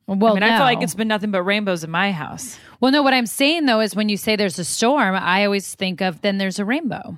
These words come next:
Speaker 2: Yeah.
Speaker 1: I've been seeing rainbows. It's actually been very amazing in my house.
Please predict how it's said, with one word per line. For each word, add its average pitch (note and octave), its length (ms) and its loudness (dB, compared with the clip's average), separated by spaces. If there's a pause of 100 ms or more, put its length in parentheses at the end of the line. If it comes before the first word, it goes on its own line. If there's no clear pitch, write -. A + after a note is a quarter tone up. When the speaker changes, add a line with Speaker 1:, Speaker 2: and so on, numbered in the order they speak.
Speaker 2:
Yeah. D#3 320 -6
Speaker 1:
I've G#3+ 140 2
been C#4+ 160 0
seeing A#3+ 300 -2
rainbows. A#3 640 -4
It's A#3 180 0
actually B3+ 340 0
been G#3+ 240 -2
very F3 640 -2 (140)
amazing F3 560 -4
in E3 480 -2 (580)
my E3+ 480 2
house. D#3+ 600 -4